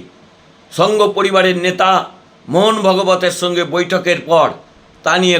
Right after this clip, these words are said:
কোনো মন্তব্য করতে চাননি। তা নিয়ে মুখে কুলু পেটেছেন ভারতীয় জনতা পার্টির নেতারা। এখন দেখার, দু হাজার সাতাশে কি রাষ্ট্রপতি পদে বসবেন প্রধানমন্ত্রী নরেন্দ্র মোদী?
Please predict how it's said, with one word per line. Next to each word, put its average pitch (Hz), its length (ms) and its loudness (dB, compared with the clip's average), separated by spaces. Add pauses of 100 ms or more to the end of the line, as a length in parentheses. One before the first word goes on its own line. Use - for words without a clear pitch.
কোনো 175 180 0
মন্তব্য 165 540 -6
করতে 165 320 -4 (100)
চাননি। 165 340 -2 (600)
তা 175 100 2
নিয়ে 202 200 0
মুখে 185 300 -2 (120)
কুলু 214 260 -6
পেটেছেন 185 440 -2 (480)
ভারতীয় 180 460 -2
জনতা 180 300 0
পার্টির 165 400 -2
নেতারা। 160 380 0 (680)
এখন 165 340 -2
দেখার, 175 380 0 (600)
দু 147 120 -2
হাজার 175 260 0 (100)
সাতাশে 175 460 -2
কি 175 120 0 (540)
রাষ্ট্রপতি 160 640 -6
পদে 175 260 -2
বসবেন 170 400 -2 (420)
প্রধানমন্ত্রী 190 640 -2
নরেন্দ্র 196 420 -2
মোদী? 196 300 -2